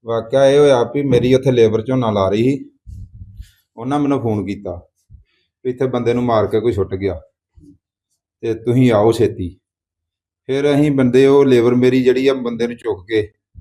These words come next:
ਤੇ ਮੋਟਰਸਾਈਕਲ ਤੇ ਲੈ ਕੇ ਅੱਗੋਂ ਫਿਰ ਮੈਂ ਵੀ ਗਿਆ ਮੋਟਰਸਾਈਕਲ ਤੇ। ਉਹ ਬੰਦੇ ਨੂੰ ਮੈਂ ਲੈ ਕੇ ਚੁੱਕ ਕੇ ਤੇ ਘਰ ਲਿਆਂਦਾ, ਫਿਰ ਆਪਣੀ ਗੱਡੀ 'ਚ ਮੈਂ ਉਹਨੂੰ ਨਿੱਜੀ ਹਸਪਤਾਲ ਤੇ ਡੇਰਾ ਬਾਬਾ ਨਾਨਕ ਛੱਡ ਕੇ ਆਇਆ।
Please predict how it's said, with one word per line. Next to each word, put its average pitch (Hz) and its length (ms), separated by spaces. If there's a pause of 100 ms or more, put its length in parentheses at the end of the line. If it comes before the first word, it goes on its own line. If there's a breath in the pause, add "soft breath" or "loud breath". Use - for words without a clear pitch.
(500)
ਤੇ 135 60
ਮੋਟਰਸਾਈਕਲ 123 600
ਤੇ 131 100
ਲੈ 113 200
ਕੇ 104 300 (100)
ਅੱਗੋਂ 123 240
ਫਿਰ 139 100
ਮੈਂ 110 180
ਵੀ 147 180
ਗਿਆ 113 160
ਮੋਟਰਸਾਈਕਲ 92 500
ਤੇ। 87 180 (800)
ਉਹ 147 60
ਬੰਦੇ 135 280
ਨੂੰ 147 100
ਮੈਂ 160 80
ਲੈ 120 240
ਕੇ 123 320 (340)
ਚੁੱਕ 113 260
ਕੇ 120 80
ਤੇ 127 100
ਘਰ 117 220
ਲਿਆਂਦਾ, 92 420 (760)
ਫਿਰ 127 100
ਆਪਣੀ 135 260
ਗੱਡੀ 131 240
'ਚ 135 80
ਮੈਂ 135 180
ਉਹਨੂੰ 131 180
ਨਿੱਜੀ 113 220
ਹਸਪਤਾਲ 113 420
ਤੇ 113 120
ਡੇਰਾ 104 200
ਬਾਬਾ 107 180
ਨਾਨਕ 98 280
ਛੱਡ 98 100
ਕੇ - 200
ਆਇਆ। 90 100